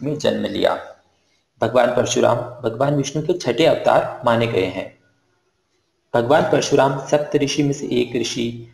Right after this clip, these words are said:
जमदग्नि तथा माता रेणुका के पुत्र थे। संपूर्ण भारत में परशुराम मंदिरों में इस तिथि को परशुराम जयंती बहुत ही धूमधाम से मनाई जाती है। परशुराम जयंती होने के कारण इस तिथि में भगवान परशुराम के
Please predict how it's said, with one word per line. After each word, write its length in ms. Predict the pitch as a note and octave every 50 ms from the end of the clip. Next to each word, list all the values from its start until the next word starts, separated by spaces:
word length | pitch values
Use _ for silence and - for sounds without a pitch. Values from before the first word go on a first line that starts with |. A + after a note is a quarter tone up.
| _ _ _ -
जमदग्नि 640 | A2+ B2+ B2 A#2+ A#2 A#2+ A#2+ A#2 A#2+ B2 B2+ C3+ - - - - - _ -
तथा 160 | C#3 - D#3+ D#3
माता 340 | D3+ C3 B2 - - D#3
रेणुका 400 | D3+ C3 A#2+ A#2+ C3+ B2 B2 C3+
के 120 | - - E3+
पुत्र 380 | - - A#2 A2+ - A#2 A2+ - -
थे। 120 | F#2+ - - _ _ _ _ _ _ _ _ _ _ _
संपूर्ण 420 | - C#3+ B2+ C3+ - - G3+ G#3+ G#3
भारत 320 | G3+ E3+ C3+ C#3+ - - C#3+
में 180 | C#3+ D3 D3 -
परशुराम 440 | - A#2+ - - D3 C#3+ C#3+ D3 D3
मंदिरों 340 | C#3 B2 B2 A#2+ B2+ C3+ C3
में 220 | A#2+ A#2+ - -
इस 260 | - - D#3+ D3+ D#3 -
तिथि 220 | B2 A#2 - A#2
को 180 | - - A#2+ A#2+
परशुराम 500 | A#2 - B2 A2 - - - D3+ D3 D3
जयंती 420 | C#3+ C#3+ B2 A#2+ - - B2+ A#2 - C#3+
बहुत 220 | D3+ D#3 D3+ D#3+
ही 60 | E3+
धूमधाम 460 | - - C3 B2+ B2+ A#2+ C3+ A#2+ A#2
से 220 | A2+ - D#3+ F#3+ - -
मनाई 180 | C3+ B2+ A#2+ A#2+
जाती 320 | - - - - - -
है। 160 | - - - - - - - - - _ _ _ _ _ _ _ _ _ _ _ _ _ _ _ _ _ _ _ _ _ _ _ _ -
परशुराम 400 | C3+ C3 - - F3+ G3 G#3 G3+
जयंती 320 | F3+ F3 E3 D#3+ D#3+ E3+ F3+
होने 240 | D3 C3+ B2 B2+ C3+
के 120 | C3+ D3
कारण 520 | - C3 B2 - A#2+ A#2 - - - C#3
इस 120 | E3+ E3 -
तिथि 220 | C#3+ - - C#3+
में 140 | D3 D#3 D3
भगवान 320 | - A#2 - C3+ B2+ B2+ B2+
परशुराम 540 | - - - - - C3+ A#2+ A#2 A2+ A#2 A#2
के 160 | A#2 A2+